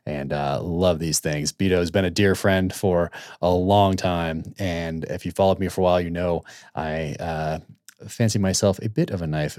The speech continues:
connoisseur, and I just always have been since my earliest days. I've just always been drawn to the blade. So, um, this is pretty cool. This is the Crow right here. Um, put a Trident in there for me. And, uh,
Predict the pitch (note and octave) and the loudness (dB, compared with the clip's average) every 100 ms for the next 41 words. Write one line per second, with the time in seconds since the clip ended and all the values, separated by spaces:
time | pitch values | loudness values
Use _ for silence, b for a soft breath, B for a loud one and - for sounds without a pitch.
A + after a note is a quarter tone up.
0 | - - - B2+ - C#3 C#3 A2+ B B | -18 -8 -6 -2 -2 -2 -2 -4 B B
1 | B D#2+ D2+ D#2 D#2 E2 F2 E2 D2+ D#2+ | B -6 -4 -2 -2 0 2 4 4 0
2 | C#2 C2+ C2+ - D2+ - C#2+ - D#2+ D2 | 0 -4 -4 -6 -6 -4 -4 -4 -4 -2
3 | D2 D#2+ D2 C2 C#2+ - C#2+ C#2 C#2 C#2 | -2 0 0 -2 -6 -4 -2 -2 -4 -8
4 | D2 D2+ D2+ D2 - b b - D2+ D2 | -4 -4 -4 -6 -12 b b -10 -8 -4
5 | D2 C#2 - - B B - - D2+ C2+ | -2 -4 -8 -14 B B -4 -2 0 -2
6 | C#2 C#2 D#2+ D2+ E2+ - E2+ D#2+ D#2+ E2+ | -4 -4 -6 -4 -4 -2 -2 -2 -2 -2
7 | E2 D2 - F2 E2+ E2+ - _ _ _ | -2 -4 -2 0 2 0 -4 _ _ _
8 | F2+ D#2+ F2+ F2 - B B B D2 D2 | -4 0 2 2 -2 B B B -6 -4
9 | C#2+ - - - - E2 D#2 D#2 - F#2 | -6 -10 -12 -10 0 2 2 -2 -4 -4
10 | E2 E2 D#2 - - _ _ E2 D#2 D#2 | -2 0 -2 -4 -10 _ _ -4 -2 -4
11 | - B B B C#2+ C#2 C#2 D2 C#2+ D2 | -8 B B B -8 -8 -6 -4 -4 -6